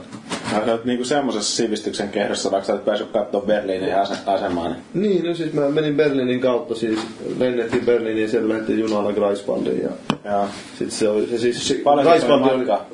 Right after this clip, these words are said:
Speaker 2: Greifswald on siellä ihan po-, Itämeren rannalla.
Speaker 1: Se on ihan pohjoisessa?
Speaker 2: Joo, se on ihan
Speaker 1: Pohjois-Saksa?
Speaker 2: Joo, ihan Pohjois-Saksa.
Speaker 1: Aa.
Speaker 2: Siinä pu-, lähellä Puolan rajaa.
Speaker 1: Niin, niin.
Speaker 2: Mutta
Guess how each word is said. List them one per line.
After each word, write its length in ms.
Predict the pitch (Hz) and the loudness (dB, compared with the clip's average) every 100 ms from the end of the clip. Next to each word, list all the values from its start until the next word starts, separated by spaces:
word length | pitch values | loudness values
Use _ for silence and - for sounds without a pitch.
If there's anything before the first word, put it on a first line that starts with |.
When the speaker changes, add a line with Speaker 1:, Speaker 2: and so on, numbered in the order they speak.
| 92 - | -14 -2
Speaker 2:
Greifswald 480 | 147 143 - 127 127 | 0 0 0 0 0
on 140 | 123 | 0
siellä 180 | 123 123 | 0 0
ihan 340 | 127 127 113 - - | 0 -2 -4 -6 0
po-, 240 | 127 - | 0 0
Itämeren 480 | - 131 117 110 110 | -2 0 0 0 2
rannalla. 500 | 113 110 104 110 113 - - | 2 0 -2 -2 -4 -8 -10
Speaker 1:
Se 80 | - | -6
on 60 | 113 117 | 0 2
ihan 160 | 123 127 | 2 2
pohjoisessa? 480 | 120 113 - - 143 | 0 0 -2 -2 0
Speaker 2:
Joo, 160 | 143 | 2
se 60 | 127 | 2
on 60 | 131 | 2
ihan 100 | 127 | 2
Speaker 1:
Pohjois-Saksa? 460 | 107 - - - 98 | 0 -2 -4 -4 -4
Speaker 2:
Joo, 260 | 139 131 117 | 0 0 0
ihan 200 | 117 110 | -2 -2
Pohjois-Saksa. 680 | 113 107 - - - - - - | -2 -2 -4 -6 -10 -12 -12 -4
Speaker 1:
Aa. 340 | 131 120 110 - - - | 0 -2 -4 -12 -16 -8
Speaker 2:
Siinä 160 | 123 117 | -2 -2
pu-, 180 | - - | 0 0
lähellä 220 | 131 123 | 0 0
Puolan 380 | 123 110 101 - | 0 0 0 -2
rajaa. 160 | - 107 - - | -4 -6 -14 -6
Speaker 1:
Niin, 220 | 117 107 | -4 -2
niin. 140 | 101 101 - - - | -2 -4 -10 -20 -4
Speaker 2:
Mutta 300 | 127 127 | -2 0